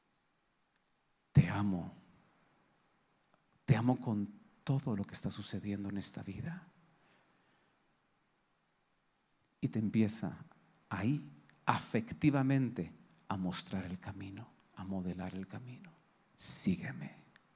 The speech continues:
No hay nada mejor que eso. No sé cuántos aquí ya están casados, cuántos no están casados.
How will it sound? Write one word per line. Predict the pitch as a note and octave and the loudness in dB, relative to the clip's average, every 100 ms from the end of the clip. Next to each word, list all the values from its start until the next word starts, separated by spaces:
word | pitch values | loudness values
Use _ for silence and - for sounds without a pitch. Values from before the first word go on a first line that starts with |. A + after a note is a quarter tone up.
| _ _ _ _ _ _ _ _ - _ - - - - - - - - - - - - - | _ _ _ _ _ _ _ _ -20 _ 4 6 4 2 -4 -6 -10 -18 -20 -20 -18 -4 8
No | C3+ | 10
hay | D#3+ | 12
nada | D#3 C#3 B2+ | 10 8 6
mejor | A2+ G#2 - G2+ - | 4 4 2 -2 -2
que | F2+ F2+ | -6 -6
eso. | - - D#3 - - _ _ _ _ _ _ _ _ _ _ _ _ _ _ _ - | -8 -10 -12 -16 -20 _ _ _ _ _ _ _ _ _ _ _ _ _ _ _ -8
No | A2+ | -2
sé | A#2+ | -2
cuántos | A#2 A#2+ A2+ G#2+ - - - - - - | 0 0 0 -4 -6 -12 -20 -20 -16 -10
aquí | F#2+ - A#2 A#2 - - _ _ - _ _ - _ - | -6 -2 -2 -2 -12 -20 _ _ -20 _ _ -20 _ -4
ya | A#2 | -2
están | - A#2 | 0 -2
casados, | G#2+ - C3 B2+ B2 | 0 2 2 2 0
cuántos | - A2+ G#2+ A2+ | -2 0 0 2
no | |
están | A2+ A#2 G#2+ | 2 2 -2
casados. | F#2+ - A#2 A#2+ A2+ - | 0 0 0 0 -4 -6